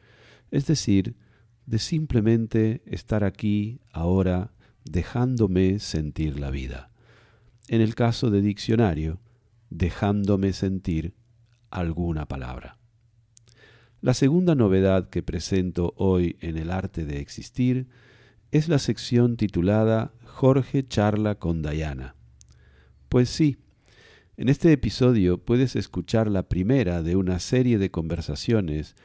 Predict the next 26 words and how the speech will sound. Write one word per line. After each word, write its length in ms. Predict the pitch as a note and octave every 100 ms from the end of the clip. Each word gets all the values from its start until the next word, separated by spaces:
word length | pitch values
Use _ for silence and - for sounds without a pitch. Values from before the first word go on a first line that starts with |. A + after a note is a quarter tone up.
| _ _ -
con 280 | F2+ F2 F2
Dayana 480 | E2+ G2+ G#2+ G#2+
Belbruno. 640 | F#2 F2 D2 C2+ B1 A#1+ - _ _ - _ _ _ _ _ -
Esas 240 | B2+ D3
entrevistas 840 | C3+ A#2 G#2 G2+ A#2+ - C3 - -
son, 460 | - - A2 A#2 B2+
para 240 | E2+ D#2+
mí, 320 | F2+ A#2 C3 _ _ _ _ _ _ _
una 180 | A#2+ A2+
magnífica 640 | A2 G#2+ C3+ D#3 D3+ - A#2
oportunidad 920 | G2+ F#2 E2+ F2 D#2+ F2 G#2 G#2+ A2+
para 180 | F2+ E2+
explicar 760 | E2+ - D2+ - G#2 A2 A2 - _ _ -
diferentes 680 | G#2 - A2 C3+ C#3+ C#3 A2
aspectos 720 | F#2+ - B2+ - B2+ A#2+ A#2
de 140 | G2+
mi 160 | F#2+ F#2
enfoque 640 | F2 - C#3 B2+ C#2 A1+ _ _ _ _
a 160 | G#2+ G2
la 140 | G2
hora 240 | G#2+ B2 A2
de 100 | F#2
acompañar 680 | - E2+ D#2+ F2 G2+ G#2+ G#2+
procesos 760 | E2+ E2+ - G#2 - G2 F#2
de 140 | D#2+
autoconocimiento 1300 | F2 F#2+ - - D#2+ D#2+ - D2+ G#2+ A2 G#2+ G#2 G2+